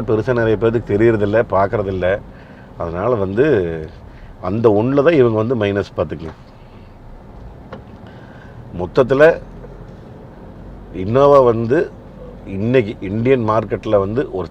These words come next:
தனி இடம் வந்து பிடிச்சி வச்சிருக்குதுங்க. இது actually-ஆ வந்து பி எஸ் ஃபோர் தான். அந்த பி எஸ் சிக்ஸ் நார்ம்ஸ்க்கு அப்புறம் வந்து அவங்கனால வந்து, ஆ,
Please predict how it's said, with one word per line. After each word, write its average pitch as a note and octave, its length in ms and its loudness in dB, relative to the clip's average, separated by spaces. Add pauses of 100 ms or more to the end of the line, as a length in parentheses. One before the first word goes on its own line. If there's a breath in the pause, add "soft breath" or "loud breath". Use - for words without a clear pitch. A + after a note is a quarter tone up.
தனி A2 300 -2
இடம் A2 260 2
வந்து G2 600 0
பிடிச்சி F#2 280 -4
வச்சிருக்குதுங்க. E2 480 -8 (580 loud breath)
இது F2+ 120 -4
actually-ஆ A#2 240 2
வந்து A#2+ 240 0
பி G2+ 200 -4
எஸ் A#2 260 -2
ஃபோர் G#2 640 2
தான். G#2 300 -4 (720 loud breath)
அந்த F2+ 120 -6
பி G2 160 -4
எஸ் B2+ 180 0
சிக்ஸ் - 280 -6
நார்ம்ஸ்க்கு A2 380 -4
அப்புறம் A#2+ 260 -2
வந்து A#2 260 0
அவங்கனால G2+ 480 -2
வந்து, G2+ 280 -4 (680 loud breath)
ஆ, F2+ 340 -6